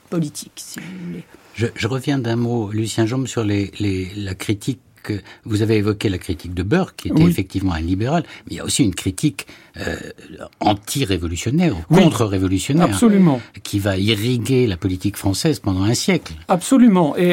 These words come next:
Speaker 3: évidemment, on pense à Joseph de Maistre, qui écrivait, euh, que, euh, il n'avait jamais rencontré l'homme en soi. Euh, je cherche le, le texte de,
Speaker 2: Lucien
Speaker 3: de
Speaker 2: Jaume
Speaker 3: Maistre.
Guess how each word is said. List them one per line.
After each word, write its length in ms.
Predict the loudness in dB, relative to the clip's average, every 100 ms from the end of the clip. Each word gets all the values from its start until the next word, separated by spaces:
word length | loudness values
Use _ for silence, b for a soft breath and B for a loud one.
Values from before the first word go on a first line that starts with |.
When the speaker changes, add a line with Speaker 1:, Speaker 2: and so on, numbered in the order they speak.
| 2
Speaker 3:
évidemment, 520 | 0 2 4 6 6
on 80 | 4
pense 540 | 2 2 4 2 0 -4 -2
à 220 | 0 0
Joseph 340 | 2 2 2 2
de 120 | 2
Maistre, 480 | 4 4 2 -4 -14 B B B B B
qui 240 | -4 0 2
écrivait, 760 | 0 0 -2 0 2 4 4 0 b b b -8
euh, 260 | -4 -2 -2 -6 2
que, 320 | 4 4 -2 -6
euh, 480 | -4 -4 -6 -8 -12 -16 -20 -20 _ _ _ -20 -20 _ 0
il 100 | 4
n'avait 260 | 4 4
jamais 300 | 2 4 4
rencontré 760 | 4 2 0 -2 -2 2 4 2 -4 -2
l'homme 320 | 4 6 6
en 120 | 4
soi. 380 | 2 2 2 2 -6 b b b b b b -10
Euh, 240 | -6 -6 -6 -4
je 120 | -4
cherche 420 | -2 0 -2 -2
le, 420 | -2 -2 -2 -6 -6
le 120 | -6
texte 460 | -2 -2 -2 -8 -8
de, 280 | -4 -4 2
Speaker 2:
Lucien 280 | 2 4 6
Speaker 3:
de 40 |
Speaker 2:
Jaume 220 | 6 4
Speaker 3:
Maistre. 180 | 2 -4